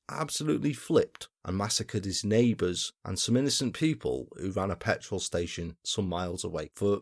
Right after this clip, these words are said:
for whatever reason, no one can even begin to fathom. Just absolutely flipped. And to spend so much time in a secure hospital, but then to come out, and then for the old feelings to start building up again,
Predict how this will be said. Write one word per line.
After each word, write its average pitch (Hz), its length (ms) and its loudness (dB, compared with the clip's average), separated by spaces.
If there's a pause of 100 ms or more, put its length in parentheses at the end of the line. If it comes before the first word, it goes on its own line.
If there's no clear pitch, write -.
for 107 180 2
whatever 123 380 4
reason, 117 540 4 (100)
no 104 140 4
one 98 200 4
can 90 400 -4
even 110 360 2
begin 98 380 2
to 90 140 -2
fathom. 78 420 0 (420)
Just 85 240 -2 (180)
absolutely 90 680 2
flipped. - 500 -10 (720)
And 95 380 -2
to 120 120 0
spend 113 360 6
so 151 180 6
much 170 320 4
time 104 380 6
in 95 120 0
a 92 40 0
secure 107 400 6
hospital, - 640 0 (160)
but 101 60 0
then 110 160 4
to - 120 0
come 160 320 4
out, 156 420 0 (220)
and 98 140 -2
then 104 340 0
for - 160 0
the 110 300 6
old 135 260 2
feelings 120 680 2
to - 80 -2
start 95 480 0
building 117 360 6
up 143 160 2
again, - 300 0